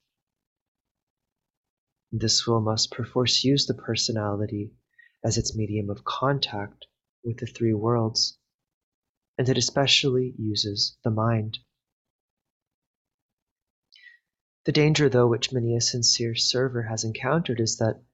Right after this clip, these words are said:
the stimulation which the soul brings does initiate some activity, some field of service in alignment with the will of the soul. And yet that, that motivation or that stimulation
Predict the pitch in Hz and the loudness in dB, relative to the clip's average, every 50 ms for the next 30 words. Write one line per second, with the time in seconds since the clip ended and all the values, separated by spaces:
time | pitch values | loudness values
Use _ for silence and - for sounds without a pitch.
0 | _ _ _ _ _ _ _ _ _ _ _ _ - 110 - - 143 127 123 123 | _ _ _ _ _ _ _ _ _ _ _ _ -2 0 2 4 4 4 6 4
1 | 117 117 117 120 120 - - 123 120 107 104 107 110 - - - - - - 135 | 6 6 6 6 6 4 4 2 0 -2 -4 -4 -4 -4 -2 0 0 2 2 4
2 | 123 123 127 123 123 123 123 123 120 123 123 120 - - - - _ _ _ _ | 4 2 2 2 2 2 2 2 2 0 0 0 0 0 -2 -6 _ _ _ _
3 | _ _ - - 123 127 139 135 - 131 123 131 127 - - 139 120 110 - - | _ _ -2 0 2 4 4 4 2 0 0 2 2 2 2 2 0 -2 -2 -2
4 | - - - 123 117 110 110 113 - _ _ - 113 - - - - - 123 117 | -2 -2 0 -2 -2 -4 -6 -8 -10 _ _ -12 -12 -10 -6 -4 -4 -4 -2 -2
5 | 127 120 107 104 107 110 - _ _ _ _ _ _ _ _ _ - - - - | -2 0 -2 -2 -4 -8 -14 _ _ _ _ _ _ _ _ _ -4 -2 0 2
6 | 120 117 117 117 120 - _ _ _ _ _ - - 120 113 110 - 107 - - | 2 2 2 -2 -4 -10 _ _ _ _ _ -4 0 2 2 2 0 0 0 2
7 | - - 120 127 131 117 110 107 - - - - - - 123 120 113 110 110 113 | 2 4 4 2 2 2 0 0 0 0 0 0 -2 -2 0 2 2 2 2 2
8 | 117 120 113 - 123 139 147 - - 127 120 123 117 113 110 - 117 - - - | 2 0 0 0 0 -2 -2 -2 -2 -4 -2 -2 -2 -2 -2 -2 -2 0 0 2
9 | 127 123 123 120 120 120 120 - _ _ _ _ _ _ _ _ _ _ _ _ | 2 2 2 0 0 -2 -6 -12 _ _ _ _ _ _ _ _ _ _ _ _
10 | _ _ _ _ _ _ _ - 139 135 123 139 131 131 - 147 139 135 - - | _ _ _ _ _ _ _ 0 2 4 4 4 4 2 2 2 2 2 2 0
11 | - _ _ _ _ _ - - 127 - - 127 123 120 123 110 113 117 123 139 | -4 _ _ _ _ _ -2 -2 -2 0 0 2 2 2 2 2 2 4 4 4
12 | 139 - - 135 120 120 - - - - - 139 120 117 117 117 123 127 127 - | 4 2 2 0 0 0 0 0 0 0 0 0 0 0 0 2 2 2 2 2
13 | - 127 123 123 123 | 2 0 -2 -6 -12